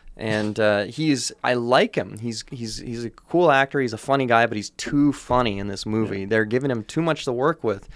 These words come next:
Speaker 1: And there are scenes that are, that were almost farcical or a joke, and I wasn't quite sure what was going on. It's not like you have a movie that's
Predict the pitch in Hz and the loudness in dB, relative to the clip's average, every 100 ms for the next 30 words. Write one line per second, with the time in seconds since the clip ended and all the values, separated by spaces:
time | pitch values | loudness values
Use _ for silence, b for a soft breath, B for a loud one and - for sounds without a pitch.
0 | B B B B 123 120 113 113 117 - | B B B B -6 -2 0 0 -4 -8
1 | 131 131 131 - 175 202 160 123 123 120 | -2 0 0 -2 -2 0 -2 0 2 2
2 | 117 123 - - 143 131 131 117 113 - | 0 -2 -8 -10 -2 -2 0 0 -2 -8
3 | _ _ _ 147 160 143 - - - 156 | _ _ _ 0 2 2 0 -6 0 2
4 | - 160 - 151 151 - 139 123 117 - | 2 -4 -2 -2 -4 -4 0 2 2 0
5 | 117 107 120 117 196 - - 135 117 113 | -6 -4 0 2 0 -6 -10 -4 -2 0
6 | 120 160 185 160 - 147 - 147 135 117 | 4 4 4 -2 -2 -2 -2 0 0 4
7 | 135 131 117 123 123 120 107 - 156 185 | 2 2 -2 0 2 2 0 2 2 2
8 | 156 147 135 123 120 123 123 110 107 | -2 -2 -4 -2 -2 -2 0 -2 -2